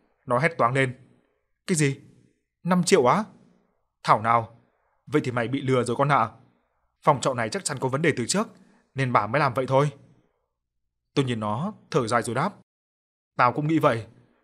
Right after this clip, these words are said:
Chắc là bà sợ sau khi phát hiện ra điều bất thường của căn phòng này, thì tao sẽ dọn đi nên mới thu tiền trước. Giờ tao cũng đang đau đầu lắm. Nếu phải tiếp tục ở đây nữa, chắc tao điên mất.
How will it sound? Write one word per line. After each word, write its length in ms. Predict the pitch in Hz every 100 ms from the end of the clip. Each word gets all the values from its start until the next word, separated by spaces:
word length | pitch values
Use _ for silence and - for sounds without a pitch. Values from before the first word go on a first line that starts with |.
| _
Chắc 120 | 233
là 100 | 202
bà 180 | 117 107
sợ 280 | 104 127 113
sau 140 | 110 123
khi 120 | 127
phát 160 | 190
hiện 160 | 175 127
ra 140 | 127
điều 120 | 127 117
bất 140 | 165
thường 220 | 147 117
của 80 | 113
căn 120 | 131
phòng 180 | 127 113
này, 200 | 110 107 - _ _ _ _
thì 120 | 135
tao 180 | 131 127
sẽ 140 | 180
dọn 180 | 170 139
đi 280 | 127 135 123 -
nên 200 | 120 123
mới 100 | 120
thu 140 | 143
tiền 160 | 135 113
trước. 220 | 156 208 - _ _ _ _ _
Giờ 180 | - 131 127
tao 80 |
cũng 140 | 123 139
đang 200 | 135 127
đau 120 | 135
đầu 160 | 127 110
lắm. 220 | 156 226 - _ _ _ _
Nếu 240 | 165 139 175
phải 120 | 180
tiếp 120 | 214
tục 120 | 180 120
ở 80 |
đây 140 | 120 127
nữa, 260 | 123 160 - - _ _
chắc 180 | - -
tao 120 | 135
điên 200 | 131 117
mất. 140 | 147